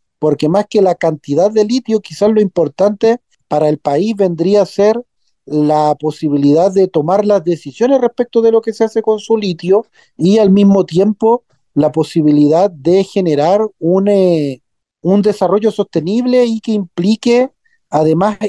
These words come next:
mayor elaboración, que Chile no solo sea quien vende el litio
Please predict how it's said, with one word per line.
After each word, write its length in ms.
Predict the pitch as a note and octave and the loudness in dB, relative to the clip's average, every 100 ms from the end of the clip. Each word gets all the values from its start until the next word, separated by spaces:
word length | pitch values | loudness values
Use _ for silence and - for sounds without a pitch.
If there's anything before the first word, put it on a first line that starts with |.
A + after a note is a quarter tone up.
| - | -6
mayor 320 | D#3 D#3 G#3+ | -4 0 2
elaboración, 840 | G#3 F3 D3 C3 B2+ A#3+ C4+ E3 _ _ _ _ - | 2 2 -2 -6 -8 0 0 -2 _ _ _ _ -6
que 140 | G#3+ | -6
Chile 300 | - G#3+ G3+ | -4 0 0
no 140 | G3 G3+ | 0 0
solo 300 | A3+ A#3 G3+ | 0 0 -2
sea 420 | - G#3+ A3 G#3 | 0 2 2 0
quien 400 | - G3+ G#3 - _ _ - | -2 -2 -2 -14 _ _ -16
vende 600 | C3 G#3 A3+ G#3 G3 E3 | -2 0 2 0 0 0
el 180 | E3 F3 | 0 0
litio 800 | A#3 A#3 G#3+ G3+ F#3+ F3 D#3+ | -2 -2 2 4 4 4 2